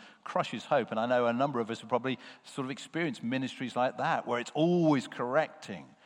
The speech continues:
always rebuking, and it's just so harsh and wearying, isn't it? But all encouragement without correction or rebuke, well, that tends to produce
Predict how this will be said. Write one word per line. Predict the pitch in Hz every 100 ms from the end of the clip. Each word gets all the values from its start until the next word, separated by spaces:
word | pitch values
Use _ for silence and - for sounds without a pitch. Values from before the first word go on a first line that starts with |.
| _
always | 170 190 190 175 165 156
rebuking, | 143 - 143 147 110
and | 101
it's | 120
just | 156 - - - -
so | - - 175 156
harsh | - 117 180 135 113 -
and | 95 92
wearying, | 135 196 135 85 82
isn't | 113 82
it? | 71 - _ _ _ _ _ _ _ _ _ _ _
But | 160
all | 190 262 277
encouragement | 233 - - 220 202 - 85 73 90 - _
without | 120 131 139 147 147 -
correction | 131 120 - 120
or | 104
rebuke, | 101 110 104 85
well, | 110
that | 131 175
tends | - 143 143
to | - 101
produce | 87 - 92 -